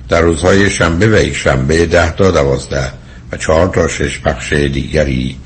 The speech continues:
خواهد داشت. با شنونده گرامی اول گفتگویی خواهیم داشت. رادیو همراه، بفرمایید.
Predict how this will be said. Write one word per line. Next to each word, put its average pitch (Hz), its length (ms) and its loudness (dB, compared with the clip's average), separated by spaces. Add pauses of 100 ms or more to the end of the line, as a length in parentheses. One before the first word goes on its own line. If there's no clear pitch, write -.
(320)
خواهد 90 360 2
داشت. - 280 -10 (380)
با 151 240 4
شنونده 98 680 0
گرامی 76 500 -2
اول 82 400 0
گفتگویی 76 720 -4 (360)
خواهیم 85 300 0
داشت. - 300 -10 (260)
رادیو 92 280 4
همراه، 82 380 2
بفرمایید. 127 800 4